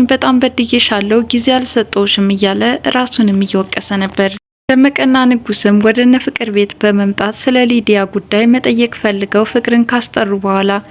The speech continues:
ሊዲያን የት አደረግሻት በማለት ማፋጠጣቸውን ቀጥለውበታል። ፍቅርም «እናንተን ልጠይቃችሁ እንጂ የእናንተ ስራ በጣም ያስገርመኛል። አንዴ ደግ ትሆናላችሁ፣ አንዴ ሰይጣን። አርፋችሁ ስራችሁን አትሰሩም ወይ? ስለ ሊዲያ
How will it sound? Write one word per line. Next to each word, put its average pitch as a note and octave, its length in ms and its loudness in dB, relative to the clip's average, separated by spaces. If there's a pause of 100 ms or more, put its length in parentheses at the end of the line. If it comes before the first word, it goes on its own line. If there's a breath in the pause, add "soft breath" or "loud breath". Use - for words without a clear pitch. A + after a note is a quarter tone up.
(320 loud breath)
ሊዲያን A#3+ 500 2
የት B3 240 0
አደረግሻት G3 680 -2
በማለት G3+ 500 0
ማፋጠጣቸውን A3 960 0
ቀጥለውበታል። G3+ 840 -2 (300)
ፍቅርም C#4 360 2 (100)
«እናንተን C4+ 480 4
ልጠይቃችሁ A3 680 -2
እንጂ G#3+ 180 4 (120)
የእናንተ B3+ 540 4
ስራ G#3 280 0
በጣም B3 320 0
ያስገርመኛል። G#3+ 840 0 (140)
አንዴ B3 280 2
ደግ A#3+ 240 -2
ትሆናላችሁ፣ G#3 680 0
አንዴ A#3 260 2
ሰይጣን። A3+ 460 0
አርፋችሁ - 720 -4
ስራችሁን A#3+ 540 0
አትሰሩም G3+ 500 0
ወይ? A3+ 200 2
ስለ B3 300 0
ሊዲያ A3+ 300 0